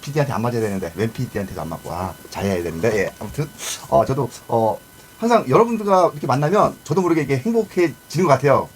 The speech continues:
이 자주 와야 되는데, 이 자주 일단 못 와서, 어, 어, 죄송하고요. 어, 일단은 자주 뵙도록, 어, 노력하겠습니다. 예, 저도, 예. 여러분, 어,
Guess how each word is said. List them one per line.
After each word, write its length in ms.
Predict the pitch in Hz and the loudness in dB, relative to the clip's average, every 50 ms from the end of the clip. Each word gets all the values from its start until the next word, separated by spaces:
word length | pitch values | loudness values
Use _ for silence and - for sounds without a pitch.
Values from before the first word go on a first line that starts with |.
| - - - | -16 -10 -8
이 80 | 131 | -6
자주 220 | 123 - 160 185 196 | -4 -4 0 4 6
와야 180 | 175 165 156 | 6 6 6
되는데, 380 | 143 143 131 131 143 139 123 - - - - - | 4 0 0 -2 -2 -2 -4 -4 -8 -12 -12 -10
이 60 | 123 | -8
자주 200 | - 123 147 180 | -6 -6 -4 -4
일단 260 | 165 135 - 156 135 | -2 0 0 0 2
못 120 | 120 127 | 2 0
와서, 280 | 131 151 123 131 120 - - - - - - - - | 0 0 2 0 -2 -2 -4 -14 -20 -20 -20 -12 -8
어, 380 | - 101 101 98 95 95 90 - - - - - - - - - - - - - - - - - | -4 -2 -2 -2 -2 -2 -4 -8 -14 -20 -20 -20 -20 -20 -20 -20 -20 -20 -20 -20 -20 -20 -18 -12
어, 160 | - 71 - 123 | -12 -12 -8 -4
죄송하고요. 520 | - 139 131 160 151 143 135 147 143 113 - | 0 0 2 2 2 2 2 2 2 0 0
어, 260 | - 98 101 98 95 90 | -2 -2 -2 -2 -4 -4
일단은 340 | - - 120 113 107 98 - - - - - - - - - - | -4 -4 -2 -2 -2 -4 -8 -12 -20 -20 -20 -20 -20 -20 -12 -8
자주 300 | - 156 156 165 151 139 - - | -4 0 2 2 0 0 -4 -6
뵙도록, 460 | - 135 135 151 143 151 143 113 - - - - - - - - - - - - - - - - - - | -4 -2 2 4 4 6 4 4 0 -8 -20 -20 -20 -20 -20 -20 -20 -20 -20 -20 -20 -20 -20 -20 -16 -8
어, 260 | 80 90 92 95 92 98 | -4 -2 0 2 4 6
노력하겠습니다. 1000 | 156 175 175 156 139 - - - _ _ - - 160 160 147 - 120 120 95 95 | 8 8 8 6 4 0 -12 -20 _ _ -14 -10 -8 -8 -8 -6 -6 -4 -4 -4
예, 60 | 95 | -6
저도, 300 | - 95 90 90 80 87 | -6 -8 -8 -6 -4 -2
예. 220 | 92 85 78 73 - - - - - - | -2 -2 -4 -6 -12 -18 -20 -20 -14 -8
여러분, 220 | 117 135 151 147 - - - - | -6 -4 -4 -6 -6 -10 -10 -6
어, 320 | 113 107 104 101 95 82 | -2 0 0 0 0 -2